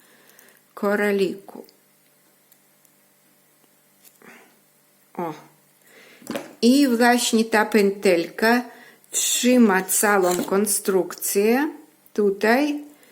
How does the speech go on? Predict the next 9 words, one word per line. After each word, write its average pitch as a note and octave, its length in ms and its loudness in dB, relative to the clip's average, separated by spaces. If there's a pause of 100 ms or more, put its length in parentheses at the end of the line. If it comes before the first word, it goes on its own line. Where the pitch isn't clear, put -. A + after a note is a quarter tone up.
(420)
i D4 400 2
ona A3+ 400 0
jest A3+ 480 2
nieruchoma. A3+ 800 0 (140)
Właśnie G3+ 480 -6
to, A3 420 -2 (160)
e, E3 240 -8
powinno G3 580 -2
być. - 380 -12